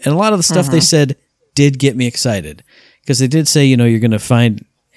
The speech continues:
Speaker 1: enemies with neon things on. You're gonna shoot 'em. They're gonna drop a beacon,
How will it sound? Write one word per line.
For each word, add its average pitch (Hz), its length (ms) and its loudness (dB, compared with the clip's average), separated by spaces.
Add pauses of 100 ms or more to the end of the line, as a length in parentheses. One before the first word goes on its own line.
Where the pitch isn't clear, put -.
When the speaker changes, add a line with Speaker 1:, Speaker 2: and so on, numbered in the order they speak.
(180)
Speaker 1:
enemies 135 480 2
with 98 160 -6
neon 117 320 2
things 139 340 2
on. 131 160 2
You're 120 100 0
gonna 110 140 0
shoot 139 300 2
'em. 127 60 4
They're 117 120 2
gonna 107 160 -2
drop 120 300 -2
a 110 40 -2
beacon, 113 420 0